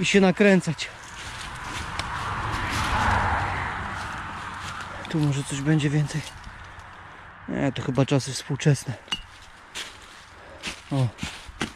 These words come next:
O kurde! To purchawka jakaś. Ja myślałem, że to glina. Mhm. Dobra, dobra, jedziemy w to, w to miejsce, co, w to docelowe, co chciałem was zabrać.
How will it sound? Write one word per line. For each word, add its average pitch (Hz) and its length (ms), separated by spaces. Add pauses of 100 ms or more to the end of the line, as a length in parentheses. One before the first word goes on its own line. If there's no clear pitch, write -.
(380)
O 277 160
kurde! 175 440 (760)
To 175 100
purchawka 185 600
jakaś. 147 380 (800)
Ja 170 100
myślałem, 180 300
że 160 60
to 180 100
glina. 175 360 (1160)
Mhm. 202 460 (1040)
Dobra, 180 440 (100)
dobra, 202 340
jedziemy 220 400
w - 60
to, 247 260 (420)
w - 40
to 247 100
miejsce, 254 400
co, 240 260 (680)
w - 40
to 240 100
docelowe, 220 580
co 190 100
chciałem 214 300
was 208 200 (1160)
zabrać. 160 580